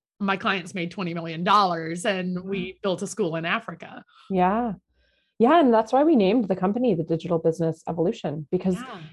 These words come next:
Speaker 2: your business is a direct reflection of you, and it will only grow to the extent that you do. So over the years, all of the growth that I've had, you know, I'm almost forty now,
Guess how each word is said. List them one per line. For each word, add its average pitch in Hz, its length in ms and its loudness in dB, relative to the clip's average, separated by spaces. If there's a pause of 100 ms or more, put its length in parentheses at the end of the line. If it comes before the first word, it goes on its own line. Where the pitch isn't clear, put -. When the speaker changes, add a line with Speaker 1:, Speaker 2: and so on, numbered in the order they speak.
Speaker 2:
your 208 120 4
business 220 360 4
is 196 140 4
a 175 60 4
direct 170 380 0
reflection 165 480 -2
of 147 120 -4
you, 196 200 2
and 208 80 2
it 156 80 0
will 165 160 0
only 185 180 0
grow 165 220 2
to 165 140 -12
the 160 80 2
extent 156 400 -4
that 151 120 -2
you 160 140 0
do. 160 320 0
So 160 420 2
over 180 180 2
the 175 80 2
years, 165 640 2 (120)
all 160 160 4
of 165 120 -2
the 160 60 -2
growth 160 300 2
that 151 120 0
I've 165 240 2
had, 151 340 -2
you 170 80 -4
know, 151 120 -2
I'm 143 100 -4
almost 160 320 -4
forty 170 300 0
now, 160 340 -6